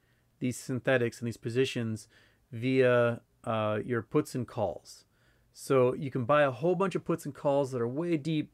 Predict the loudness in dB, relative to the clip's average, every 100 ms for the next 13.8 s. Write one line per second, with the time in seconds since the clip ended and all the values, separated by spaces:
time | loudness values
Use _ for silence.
0 | _ -2 0 -2 0 0 2 0 0 -2
1 | 2 4 4 0 -16 -2 2 4 2 0
2 | 0 2 2 2 0 2 4 2 0 -8
3 | _ -20 -20 -4 0 0 0 2 4 6
4 | 4 2 0 -2 -2 0 -2 -2 2 4
5 | 4 2 0 0 -2 -4 -2 -2 -2 -6
6 | -4 0 2 2 0 -4 -4 -6 0 4
7 | 4 2 -2 -8 -8 _ _ _ _ _
8 | -12 -2 0 2 -2 -2 -4 -2 0 0
9 | 0 0 0 -2 -4 -6 -4 -6 -6 -12
10 | -20 -20 _ _ -6 -2 0 0 -4 -4
11 | 0 2 2 0 -4 0 2 2 0 -4
12 | -2 -2 -2 -10 _ _ _ _ _ _
13 | 0 0 0 _ 0 0 -2 -8